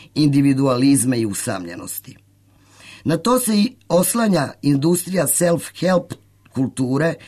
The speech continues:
koja nudi pojedinačna rešenja, tehnike, verovanja i razne lekove protiv straha i anksioznosti.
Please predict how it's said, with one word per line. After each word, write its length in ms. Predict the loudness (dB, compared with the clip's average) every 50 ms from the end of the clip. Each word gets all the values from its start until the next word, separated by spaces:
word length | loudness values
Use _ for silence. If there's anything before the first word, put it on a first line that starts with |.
| -20 -20 -20 -20 -20 _
koja 200 | -2 0 2 2
nudi 280 | 4 2 2 2 0 0
pojedinačna 680 | -2 -2 -2 0 2 4 4 4 2 0 -2 -4 -4 -4
rešenja, 540 | -4 -4 -6 -4 -2 0 0 2 2 0 -2
tehnike, 640 | -4 -4 -4 -4 -6 -6 -8 -8 -6 -6 -6 -4
verovanja 560 | -4 -2 -2 -2 -2 -4 -4 -4 -4 -4 -4
i 60 | -4
razne 400 | -4 -4 -4 -4 -4 -6 -6 -8
lekove 580 | -6 -6 -8 -8 -8 -8 -6 -4 -4 -2 -4 -4 -8 -14 _ _ -20 -20 -20 -20 -10 -6
protiv 260 | -4 -4 -2 -4 -4
straha 360 | -4 -4 -2 -2 -2 -4 -4
i 100 | -6 -4
anksioznosti. 920 | -4 -4 -4 -6 -6 -4 -4 -6 -6 -8 -10 -10 -10 -10 -12 -14 -16 -20